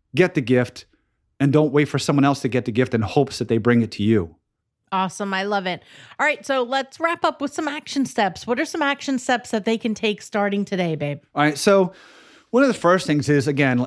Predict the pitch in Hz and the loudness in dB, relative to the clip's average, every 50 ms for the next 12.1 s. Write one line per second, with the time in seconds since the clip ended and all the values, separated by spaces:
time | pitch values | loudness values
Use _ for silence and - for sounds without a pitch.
0 | - - 165 175 165 - 160 156 151 151 156 139 120 95 90 - - - - - | -2 2 2 2 2 2 0 2 4 4 4 4 2 0 -4 -10 -16 -18 -18 -14
1 | - - - 175 190 190 - - - 190 180 175 160 147 135 135 139 135 131 123 | -4 2 2 2 2 2 -2 -2 -2 0 0 2 0 0 0 2 0 0 0 0
2 | 98 98 - 143 131 135 139 165 208 233 247 - - 190 190 185 180 175 165 139 | -4 -4 -4 -2 0 2 4 4 4 4 2 0 2 2 2 4 4 2 2 0
3 | 117 127 147 151 160 147 160 165 165 147 131 - - - 170 151 135 123 120 120 | 0 2 2 2 2 2 0 -2 -2 -2 -4 -6 -4 0 2 4 4 4 4 2
4 | 120 - _ _ _ _ _ - 143 151 170 170 - - 165 156 139 143 147 143 | 0 -4 _ _ _ _ _ 0 2 2 2 2 0 0 0 0 2 2 2 2
5 | 135 123 120 117 131 151 180 202 208 202 185 175 175 165 147 - - 156 147 151 | 2 0 0 0 2 4 4 4 4 4 4 4 4 2 2 0 0 2 2 2
6 | 147 - - _ _ _ _ - 139 131 - 127 123 135 160 190 214 208 214 214 | 0 -4 -10 _ _ _ _ 0 0 0 0 0 0 2 4 4 4 4 4 2
7 | 170 143 123 147 151 156 156 151 151 139 - _ _ _ _ _ _ _ - 135 | 2 2 2 4 4 6 6 4 2 0 -4 _ _ _ _ _ _ _ -2 -2
8 | 127 117 139 156 170 185 180 170 185 175 175 190 165 131 - 180 175 156 139 127 | 0 0 2 0 2 2 2 2 4 6 4 4 4 4 2 4 4 6 4 4
9 | 123 123 - _ _ _ _ _ _ _ - 156 170 - 185 160 147 156 147 147 | 2 0 -4 _ _ _ _ _ _ _ -2 0 0 2 0 0 2 2 2 2
10 | 147 - 139 - - 151 147 127 110 98 87 78 - _ _ _ _ _ _ _ | 2 -2 -4 0 2 4 4 4 2 -2 -6 -8 -12 _ _ _ _ _ _ _
11 | - - 233 226 - 214 233 226 - 151 143 131 113 110 - 170 202 202 196 - | -2 -2 -2 0 2 0 0 2 2 0 2 2 0 -2 0 0 2 2 2 0
12 | - | 0